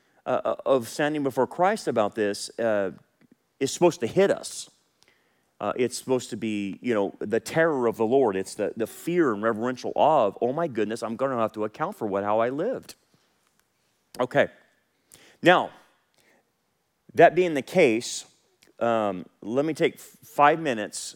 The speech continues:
and, and I, we gotta take a break and get ready for Olivier coming on at seven. How do I determine what is a good rewa-,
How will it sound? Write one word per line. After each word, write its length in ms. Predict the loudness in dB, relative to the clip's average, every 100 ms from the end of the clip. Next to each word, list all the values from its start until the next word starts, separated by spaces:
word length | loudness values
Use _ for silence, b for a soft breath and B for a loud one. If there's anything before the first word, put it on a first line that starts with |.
| -10
and, 220 | -8 -4
and 220 | -4 -4 -6
I, 160 | -6 -4
we 160 | -2
gotta 280 | 0 0 -2
take 200 | -4 -4
a 40 |
break 380 | 0 2 2 0
and 180 | -12 -8
get 160 | -6 -2
ready 200 | -4 -4
for 240 | -4 -2
Olivier 380 | 0 0 0 -4
coming 280 | -6 -10 -8
on 140 | -10
at 100 | -10
seven. 400 | -4 -4 -6 -16 _ _ _ _ _ _ _ _ _ b b b b b b b b
How 300 | 0 4 6
do 140 | 4 0
I 100 | 0
determine 720 | -6 -2 0 0 -6 -10 -16 _ _ _ _ _
what 240 | -4 0 2
is 160 | 0
a 80 | -4
good 300 | -4 -2 -2
rewa-, 420 | -2 -2 0 -2